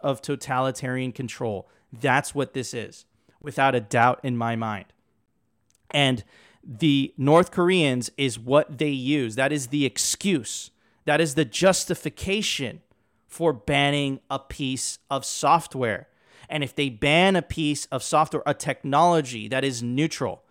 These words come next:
they even admitted it themselves. The majority of the transactions that was, the, the majority of transactions that went through Tornado Cash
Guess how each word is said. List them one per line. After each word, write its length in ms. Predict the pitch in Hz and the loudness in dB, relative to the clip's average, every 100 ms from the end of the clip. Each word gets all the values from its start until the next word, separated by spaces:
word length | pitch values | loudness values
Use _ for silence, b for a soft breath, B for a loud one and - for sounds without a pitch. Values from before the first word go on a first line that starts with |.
| b 160 | b -2
they 80 | |
even 300 | 160 208 196 | 0 0 2
admitted 400 | 175 139 147 160 | 2 2 2 4
it 200 | 160 165 | 4 2
themselves. 600 | 143 131 - 151 151 117 | -2 -2 0 4 4 4
The 100 | - | -2
majority 720 | 131 120 110 147 160 160 131 - | -4 -4 2 6 8 6 0 2
of 380 | 143 143 113 - b b - | 6 6 4 -4 b b -6
the 100 | 139 | -4
transactions 960 | 147 135 120 135 160 - 139 113 - b - | -2 -2 2 2 2 0 -2 -4 -8 b 0
that 240 | 135 131 | 4 4
was, 380 | 135 131 123 120 | 4 6 6 4
the, 160 | 135 135 | 0 0
the 140 | 131 | 0
majority 420 | 131 120 147 170 | 0 4 6 6
of 60 | 160 | 4
transactions 500 | 156 135 139 - 131 | 0 2 2 0 -2
that 180 | 127 127 | -2 0
went 220 | 143 156 | -2 -2
through 100 | 151 | -4
Tornado 480 | - 135 127 143 135 | -2 -2 0 2 0
Cash 440 | 139 113 104 - | -2 -4 -4 -10